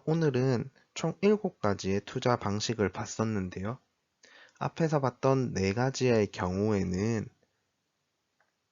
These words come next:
우리가 직접 주식을 사는 과정에서 할 수 있는 방식들이 많았었고요. 그 다음에 뒤에서 본 세 가지의 경우에는 주식을 사서 하는 것보다는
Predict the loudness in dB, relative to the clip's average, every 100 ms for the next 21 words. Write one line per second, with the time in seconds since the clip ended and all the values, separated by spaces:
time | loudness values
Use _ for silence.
0 | _ _ _ -8 -6 -2 -2 -2 -12 -6
1 | -4 -4 -4 -4 -2 0 -2 0 -2 -2
2 | -2 -2 -2 -4 -4 -4 -4 -4 -4 -2
3 | 0 -2 -2 -6 _ -20 -20 -10 -4 -2
4 | -2 -6 -8 -2 0 0 -4 -4 -2 0
5 | 0 -2 -6 -8 -4 -4 -6 _ _ _
6 | _ _ _ -20 -20 -20 -10 -4 2 2
7 | 2 -2 -4 -6 -10 _ -10 0 0 2
8 | 0 -2 -4 -4 -2 -2 -2 -4 -2 -2
9 | -2 -6 -8 -6 -6 -6 -8 -10 -18 -8
10 | -4 -2 -2 -4 -4 -2 -2 -4 -4 -4
11 | -4 -6 -6 -6 -4 -4 -8